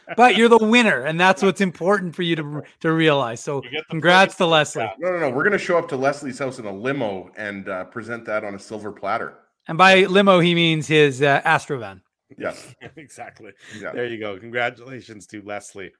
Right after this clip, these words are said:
Speaker 1: Oh, sorry, Drew. I was
Speaker 2: Yeah,
Speaker 1: gonna
Speaker 2: thank you. I put it up there already. Congratulations to Leslie for winning the Illegal Curve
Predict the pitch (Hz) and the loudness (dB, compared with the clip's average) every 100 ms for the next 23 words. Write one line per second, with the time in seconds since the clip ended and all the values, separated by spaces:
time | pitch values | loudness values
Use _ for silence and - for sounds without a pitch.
0 | _ _ 123 - _ 113 107 104 139 131 | _ _ -20 -20 _ -20 -20 -16 -14 -12
1 | 104 101 92 104 90 95 92 92 110 101 | -14 -16 -16 -18 -20 -18 -18 -16 -16 -16
2 | 104 - 92 92 90 90 92 _ _ _ | -18 -18 -16 -14 -12 -14 -16 _ _ _
3 | 123 131 135 127 135 127 127 107 117 110 | -6 0 0 0 -6 -8 -12 -14 -6 -6
4 | 104 110 101 107 104 104 101 95 101 98 | -6 -12 -12 -10 -8 -10 -10 -12 -12 -12
5 | 104 165 - 110 98 92 | -14 -16 -14 -12 -12 -14